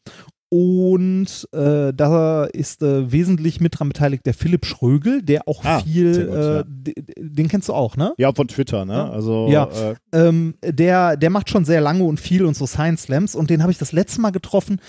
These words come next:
Speaker 1: bei, äh, bei irgendwie zehn Jahre Science Slam, was, äh, Alex Drepek, ähm, äh, organisiert hatte in Darmstadt.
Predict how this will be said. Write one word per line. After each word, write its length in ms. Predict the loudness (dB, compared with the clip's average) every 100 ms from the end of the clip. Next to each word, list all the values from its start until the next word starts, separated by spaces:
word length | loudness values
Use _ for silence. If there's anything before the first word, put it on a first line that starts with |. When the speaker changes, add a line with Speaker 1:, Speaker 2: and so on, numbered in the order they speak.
| -20 _
Speaker 1:
bei, 440 | 0 2 4 2 0
äh, 520 | 2 2 4 0 -2
bei 180 | -2 -2
irgendwie 340 | -2 -2 -2
zehn 260 | -2 0 2
Jahre 220 | 2 0
Science 380 | 0 -2 -2 -4
Slam, 600 | -2 0 0 -2 -4 -4
was, 260 | -2 -2 -2
äh, 40 |
Alex 1080 | -2 0 0 -2 -6 -12 -8 -2 -2 -4 -6
Drepek, 400 | -2 0 0 -2 -6 -4
ähm, 600 | 2 2 2 0 -2 -4 _ _ -14 -14 _ _ _
äh, 180 | -4 -2
organisiert 720 | 0 2 2 2 0 0 0
hatte 380 | -6 -2 0 2
in 200 | 0 0
Darmstadt. 600 | 0 0 -2 -2 -4 -4